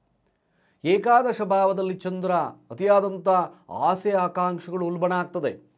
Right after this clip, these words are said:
ತಮ್ಮ ಸ್ವಪ್ರಯತ್ನದ ಮೂಲಕ ಗೆಲುವು ಸಾಧಿಸ್ತೀರಿ. ಹನ್ನೊಂದರ ಸ್ಥಾನ ಮೋಸ್ಟ್ ಡೇಂಜರಸ್, ಅದು ಮಾರಕ ಸ್ಥಾನ. ಎಷ್ಟು ಬೇಕೋ ಅಷ್ಟು ತಿಂದರೆ ಮಾತ್ರ ಒಳ್ಳೆದಿರ್ತದೆ. ಅದಕ್ಕಿಂತ ಮೇಲ್ಪಟ್ಟು ಅತಿಯಾಸೆ ಪಟ್ಟರೆ ಸ್ವಲ್ಪ ಸಮಸ್ಯೆ.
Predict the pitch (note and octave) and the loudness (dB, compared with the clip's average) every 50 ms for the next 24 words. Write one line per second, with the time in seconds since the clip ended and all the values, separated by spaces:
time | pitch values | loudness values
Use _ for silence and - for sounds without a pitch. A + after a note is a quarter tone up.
0 | _ _ _ _ _ - - C#3+ D#3+ F3 F#3 F#3 F#3 F3+ E3 E3+ - - F#3 F3+ | _ _ _ _ _ -4 -4 -4 -2 0 -2 -2 -2 -2 -6 -4 -4 -2 0 0
1 | F3+ F#3 F3+ F3+ - - F3 E3+ E3 D#3+ D#3 D3+ D#3 E3+ F#3 G3 F#3 F3+ F3+ F3+ | 0 -2 -4 -6 -4 -4 -2 -2 -2 -4 -6 -6 -4 -4 -2 0 -2 -2 -2 -2
2 | F3+ F3+ F3+ D#3+ B2+ C#3+ D3+ E3+ E3+ D#3 - D3+ C#3 C3+ B2 - - - B2 E2+ | -2 -2 -2 -4 -4 -4 -4 -4 -6 -6 -6 -6 -6 -6 -8 -12 -14 -14 -14 -14
3 | E2+ - _ _ _ _ _ _ _ - F#2 A2 C3+ D3 D#3+ D#3 D3+ D#3 D3+ - | -14 -16 _ _ _ _ _ _ _ -10 -10 -8 -6 -6 -6 -4 -4 -4 -4 -4
4 | - C#3+ C#3 C#3+ D3 C#3+ B2+ A#2+ B2 C3+ B2+ A#2+ - - B2+ B2+ C#3 C3+ B2+ A2 | -4 -6 -4 -4 -4 -6 -6 -6 -6 -6 -8 -8 -6 -4 -4 -4 -4 -4 -8 -8
5 | F2+ - - _ _ _ _ _ _ _ _ _ _ _ _ _ _ _ - A2+ | -10 -12 -18 _ _ _ _ _ _ _ _ _ _ _ _ _ _ _ -6 -2
6 | D3+ F#3+ F3 B2 G#2+ G#2+ G#2 C3 D#3 F#3 G#3 A3 G#3 G3+ G#3+ G3+ - - - E3+ | 0 0 0 -2 -4 -6 -4 -2 -2 -2 -2 -2 -4 -8 -8 -8 -10 -10 -6 -4
7 | D3+ C#3+ C3 A#2+ G#2 - _ _ - C#3+ D3+ D3+ D3+ - - A3+ G#3+ F#3+ G#3 G#3+ | -4 -4 -6 -8 -12 -16 _ _ -10 -8 -8 -8 -10 -8 -6 -4 0 0 2 0
8 | G#3+ G#3 B3 B3 A#3 G#3+ A3 - F#3+ F#3+ G#3+ G3+ G#3 G#3 A3 F#3+ F#3 G#3 G#3 G3+ | 0 0 0 0 0 -2 -4 -8 -10 -8 -8 -8 -6 -4 -4 -2 -2 -2 -4 -4
9 | - A#3 A#3 G#3+ G3 F3 E3+ D3 D3+ C#3+ - C3 A2+ F#2 F2 - _ _ _ _ | -4 -2 0 0 0 0 0 -2 -4 -8 -8 -10 -10 -12 -14 -18 _ _ _ _
10 | _ _ _ _ _ _ _ _ _ _ - - A#2+ C3+ D#3+ - F3+ F#3+ G3 F3+ | _ _ _ _ _ _ _ _ _ _ -12 -12 -10 -10 -8 -6 -6 -4 -4 -2
11 | D3+ D3 E3 F#3+ F#3 F#3+ G3 F#3 - F3 D#3 E3 E3+ F#3 F#3+ F#3+ F#3 F#3 F3+ F#3 | -2 -2 -2 -2 -2 -4 -6 -6 -4 -6 -6 -4 -2 -2 0 0 -2 -4 -6 -8
12 | F#3 F3+ F#3 - G3 F#3+ F3 E3 E3 D#3 D#3 D#3 _ _ _ _ _ _ - A#2 | -8 -10 -8 -4 -2 0 0 0 0 -2 -4 -8 _ _ _ _ _ _ -14 -12
13 | G#2 - G2+ - - F2+ D#2 D2+ - - - _ | -12 -12 -12 -14 -14 -18 -18 -20 -20 -20 -20 _